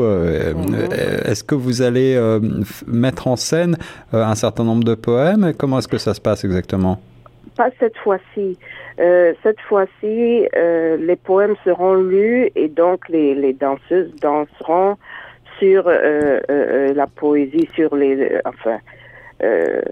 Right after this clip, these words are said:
Speaker 2: sur les, les, les, les mots qu'elles auront choisis, je dirais
Speaker 1: D'accord,
Speaker 2: comme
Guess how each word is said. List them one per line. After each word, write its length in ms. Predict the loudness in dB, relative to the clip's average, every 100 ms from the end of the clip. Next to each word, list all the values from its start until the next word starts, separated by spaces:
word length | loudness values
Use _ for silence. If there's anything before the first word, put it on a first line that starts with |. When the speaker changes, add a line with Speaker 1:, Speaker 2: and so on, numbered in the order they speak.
| -10 -16 -20 -18 -2
Speaker 2:
sur 160 | 0
les, 220 | 4 2 2
les, 260 | 2 2
les, 240 | 2 2 2
les 160 | 2
mots 380 | 2 4 4 4
qu'elles 220 | 0 -4 -2
auront 260 | -2 -2 -4
choisis, 540 | -4 -4 -4 -6 -12 -12
je 60 | -10
dirais 20 |
Speaker 1:
D'accord, 480 | -2 -2 0 -2 -2
Speaker 2:
comme 80 | -8